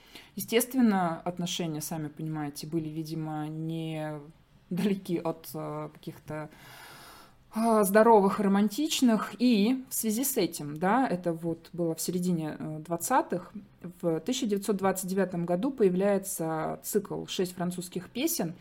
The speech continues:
и многие исследователи творчества Тайфер говорят, что он как раз навеян постразводом, что ли, как и раз-,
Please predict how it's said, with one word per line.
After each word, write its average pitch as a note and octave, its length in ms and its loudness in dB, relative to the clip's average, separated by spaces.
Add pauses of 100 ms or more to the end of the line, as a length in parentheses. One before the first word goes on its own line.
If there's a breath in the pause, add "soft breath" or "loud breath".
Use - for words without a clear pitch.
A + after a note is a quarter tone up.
(340 loud breath)
и G#3 60 0
многие G#3+ 640 2
исследователи F#3 920 -4
творчества D#3 760 -10
Тайфер A3 340 -4
говорят, F3+ 380 -4
что - 180 -6
он F3 100 -2
как - 180 -10
раз F3+ 200 -4
навеян E3+ 800 -4 (180)
постразводом, F#3 1700 0
что - 300 -4
ли, C#3+ 120 -4
как - 320 -10
и D3+ 100 -2
раз-, F3+ 280 -2